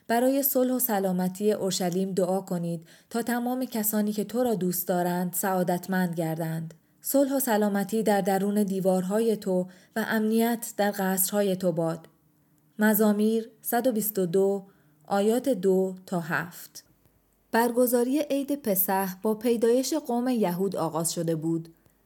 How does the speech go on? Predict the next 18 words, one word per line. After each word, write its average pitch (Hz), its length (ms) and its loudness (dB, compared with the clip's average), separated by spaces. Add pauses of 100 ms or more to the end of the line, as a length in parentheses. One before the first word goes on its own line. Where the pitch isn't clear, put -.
(180)
در 277 220 2
آخرین 269 380 -2
شب 294 320 0
بردگی 208 580 2
قوم 233 260 -2
اسرائیل 220 520 0
در 208 180 2
مصر 202 440 -2
و 214 80 0
هنگامی 262 440 0
که 262 100 -4
هیچ 262 420 -4
نشانه‌ای 214 580 0
از 196 180 -4
آزادی 185 440 0
به 196 120 0
نظر 170 320 -2
نمی‌رسید، 175 800 -2